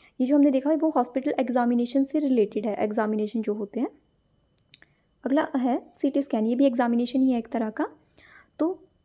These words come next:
कंप्यूटेड टोमोग्राफी, सीटी हम कराते हैं पेशेंट का, लिखा होता है "सीटी कराओ, एमआरआई कराओ", तो उनकी सबकी फुल फॉर्म हमने देख ली। अगला आता है प्रिस्क्रिप्शन रिलेटेड, डॉक्टर्स पर्ची पे कुछ लिखते हैं, ठीक है,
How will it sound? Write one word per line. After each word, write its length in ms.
कंप्यूटेड 560
टोमोग्राफी, 920
सीटी 400
हम 140
कराते 360
हैं 120
पेशेंट 380
का, 180
लिखा 240
होता 180
है 40
"सीटी 340
कराओ, 300
एमआरआई 340
कराओ", 200
तो 60
उनकी 360
सबकी 240
फुल 240
फॉर्म 200
हमने 160
देख 320
ली। 80
अगला 200
आता 140
है 180
प्रिस्क्रिप्शन 580
रिलेटेड, 480
डॉक्टर्स 600
पर्ची 300
पे 140
कुछ 440
लिखते 400
हैं, 200
ठीक 120
है, 80